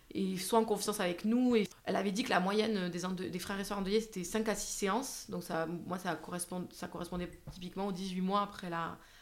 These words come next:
après la mort de Delphine. Enfin, au bout des cinq ou six séances, je me suis dit, j'ai envie, euh, de quelque chose de différent. Et d'où l'idée de ce podcast. C'était, moi, c'est pour moi aussi une forme de thérapie, de,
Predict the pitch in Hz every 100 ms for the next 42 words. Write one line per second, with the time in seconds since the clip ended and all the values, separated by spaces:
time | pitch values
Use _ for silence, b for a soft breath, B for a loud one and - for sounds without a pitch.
0 | b b - 175 - - 185 180 180 180
1 | 170 165 170 160 - 240 269 B B B
2 | - - - - - 202 202 214 226 220
3 | 220 - - 233 233 202 - 208 180 226
4 | 247 B B B - 208 190 185 220 208
5 | 185 185 185 b b b - 175 196 208
6 | 196 185 196 208 233 - 180 175 240 214
7 | 196 214 196 190 196 233 247 247 185 190
8 | 196 214 214 190 196 196 208 202 196 185
9 | 180 175 180 - 233 190 170 165